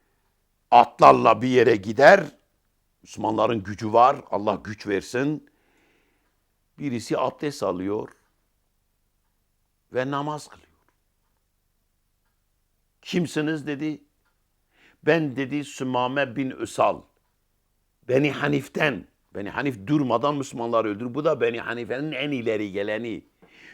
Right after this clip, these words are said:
Nice Müslümanları öldürtmüş. Onun emriyle öldürülmüş. Onların ileri geleni. Alırlar,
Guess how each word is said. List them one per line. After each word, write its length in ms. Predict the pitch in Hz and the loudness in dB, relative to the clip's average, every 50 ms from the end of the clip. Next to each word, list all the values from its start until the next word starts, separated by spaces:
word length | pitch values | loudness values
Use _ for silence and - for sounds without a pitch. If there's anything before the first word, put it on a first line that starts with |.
| - _ _ _ | -20 _ _ _
Nice 380 | - 123 151 165 147 127 160 151 | -2 0 0 2 4 4 4 4
Müslümanları 600 | 139 120 - - 135 123 120 127 123 120 135 170 | 2 -2 -6 -8 -6 -6 -4 0 0 2 2 2
öldürtmüş. 960 | 175 156 139 135 123 110 127 131 123 - 160 170 156 113 - - - - - - _ _ _ _ _ _ _ _ _ _ _ _ _ _ _ _ _ _ _ _ _ _ _ _ _ _ _ _ _ _ _ _ _ _ _ _ _ _ _ _ _ _ _ _ _ _ _ _ _ | 2 2 2 2 2 0 -2 -2 -2 -2 0 0 0 0 0 -6 -14 -20 -20 -20 _ _ _ _ _ _ _ _ _ _ _ _ _ _ _ _ _ _ _ _ _ _ _ _ _ _ _ _ _ _ _ _ _ _ _ _ _ _ _ _ _ _ _ _ _ _ _ _ _
Onun 240 | - 113 131 147 160 | 0 2 4 6 8
emriyle 380 | 156 156 156 165 202 220 240 226 | 8 8 8 8 6 10 10 10
öldürülmüş. 720 | 220 196 147 - 123 117 92 80 - - - - _ _ _ _ _ _ _ _ _ _ _ _ _ _ _ _ _ _ _ _ _ - | 10 10 6 2 0 -2 -4 -6 -10 -14 -20 -20 _ _ _ _ _ _ _ _ _ _ _ _ _ _ _ _ _ _ _ _ _ -10
Onların 360 | 98 107 110 120 139 143 135 | -4 0 2 2 2 2 2
ileri 260 | 131 131 131 131 120 | 2 2 2 2 0
geleni. 580 | 120 131 135 139 143 175 220 202 - - - _ _ _ _ _ _ _ _ _ _ _ _ _ _ _ _ _ _ _ _ _ _ _ _ _ _ _ _ _ _ _ _ _ _ _ _ _ _ _ _ _ _ _ _ _ _ _ - | 0 0 2 0 0 0 -2 -2 -4 -4 -8 _ _ _ _ _ _ _ _ _ _ _ _ _ _ _ _ _ _ _ _ _ _ _ _ _ _ _ _ _ _ _ _ _ _ _ _ _ _ _ _ _ _ _ _ _ _ _ 4
Alırlar, 640 | 165 185 196 196 196 170 156 165 196 214 220 - - | 6 6 8 6 4 4 6 6 6 6 4 2 -4